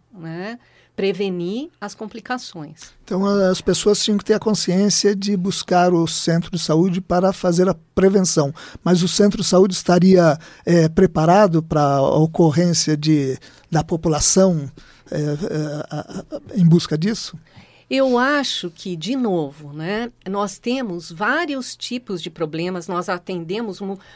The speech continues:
Speaker 1: uma, uma população que é muito, eh, é grande, são cem mil habitantes, né? Então, a procura é alta por aquele
Speaker 2: Uhum.
Speaker 1: serviço de saúde,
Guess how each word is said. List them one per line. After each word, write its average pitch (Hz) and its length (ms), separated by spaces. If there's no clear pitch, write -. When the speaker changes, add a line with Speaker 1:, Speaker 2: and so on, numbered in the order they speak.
Speaker 1:
uma, 196 420
uma 175 520
população 185 840
que 190 240
é 214 80
muito, 220 1040
eh, 190 320
é 175 160
grande, 185 460
são 190 260
cem 294 460
mil 202 340
habitantes, 147 880
né? 170 180
Então, 220 340
a 226 60
procura 220 500
é 247 80
alta 220 520
por 156 220
aquele 151 300
Speaker 2:
Uhum. 160 60
Speaker 1:
serviço 160 540
de 151 120
saúde, 151 580